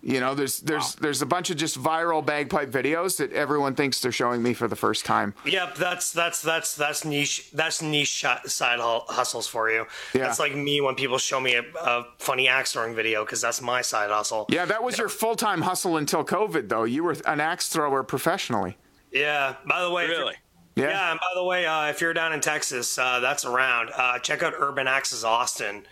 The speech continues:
Speaker 3: if you want a good time.
Speaker 2: I will. I'm
Speaker 3: Uh,
Speaker 2: gonna write that down right now.
Speaker 3: Yeah,
Speaker 1: Urban
Speaker 3: man, write it down.
Speaker 1: Axes, Austin,
Speaker 3: Urban
Speaker 1: Texas.
Speaker 2: Urban Access.
Speaker 3: Urban Axes.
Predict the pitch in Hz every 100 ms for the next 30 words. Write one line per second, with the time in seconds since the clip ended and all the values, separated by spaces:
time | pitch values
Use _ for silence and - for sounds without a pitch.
0 | - - 131 127 139 123 117 113 - 113
1 | 104 104 101 107 120 123 120 120 110 113
2 | 131 120 123 127 143 131 110 _ - 151
3 | 202 127 127 165 180 - 135 101 - -
4 | _ _ - 147 170 - 160 165 165 -
5 | 135 104 113 123 143 123 123 120 - 90
6 | - - - _ _ - - _ 151 165
7 | 156 151 143 127 - 101 -